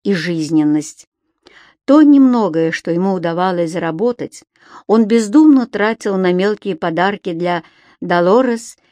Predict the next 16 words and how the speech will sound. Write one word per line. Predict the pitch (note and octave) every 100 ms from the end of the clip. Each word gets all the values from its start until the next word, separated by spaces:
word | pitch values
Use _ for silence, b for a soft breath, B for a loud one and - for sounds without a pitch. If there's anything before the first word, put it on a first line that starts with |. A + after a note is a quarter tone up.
| _ -
и | G3
на | G3
херес | F3+ A#3 C4+ B3 A3+
для | F#3+ G3 G#3+
Лусии, | G#3+ - - C4+ A#3+ D#3 - - _ _ B
не | A3 A3+
откладывая | A3 G#3+ G#3 F#3+ E3 D#3 D#3+
себе | D#3 F3+ F3
на | F3 E3+
дорогу | F3 A3 B3 G#3
ни | G3 B3 C4 -
песеты. | A3 - F3+ D3+ - - _ _ _ _ _ _ _
Спал | - - A3 G#3+
тревожно | G3 G3 F#3+ B3 B3 A#3 C4 _ -
и | G#3+
прерывисто, | G3+ F#3 E3+ F#3+ F3+ - - E3+